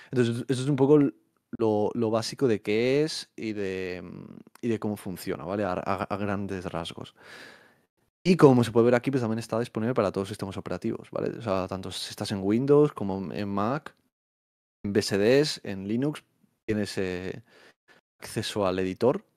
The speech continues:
¿vale? De hecho, hay, hay muchos pro-, programadores que, bueno, que tienen que usar Windows porque tienen que hacer programas que se ejecuten en Windows y con Wine no les es suficiente por, bueno, porque necesitan alguna cosilla a bajo nivel de, del,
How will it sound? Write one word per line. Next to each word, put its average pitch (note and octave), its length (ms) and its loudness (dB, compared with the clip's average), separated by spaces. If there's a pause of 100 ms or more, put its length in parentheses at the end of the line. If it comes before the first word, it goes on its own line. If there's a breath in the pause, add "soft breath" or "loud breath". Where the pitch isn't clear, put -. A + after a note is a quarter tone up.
¿vale? A#2 240 0
De G#2+ 80 2
hecho, G#2 160 2
hay, A2 160 6
hay G#2 140 0
muchos G#2 420 -6
pro-, G2 300 -6
programadores F#2+ 580 -4
que, - 120 -6
bueno, F2+ 180 -6
que F2+ 100 -10
tienen F#2 160 -10
que G2 60 -16
usar F#2+ 160 -2
Windows G2 420 0
porque F2+ 540 -6 (420 loud breath)
tienen G#2+ 240 0
que - 80 0
hacer G#2+ 300 0
programas G2+ 720 2 (720)
que A#2+ 160 2
se G#2+ 80 -4
ejecuten G#2+ 300 0
en G#2+ 120 0
Windows G#2+ 440 4
y - 20 -8
con G#2+ 160 -2
Wine G#2+ 220 4
no G#2+ 140 2
les G#2 180 0
es G2+ 80 -8
suficiente G#2 720 -4
por, F#2+ 320 -2
bueno, F2+ 300 -6 (800 loud breath)
porque G#2 300 -2
necesitan G2 400 -2
alguna F#2 320 -4
cosilla G2 340 -4
a F#2+ 60 2
bajo F#2 200 -4
nivel F#2+ 360 0
de, F#2 440 -2
del, G2+ 300 -2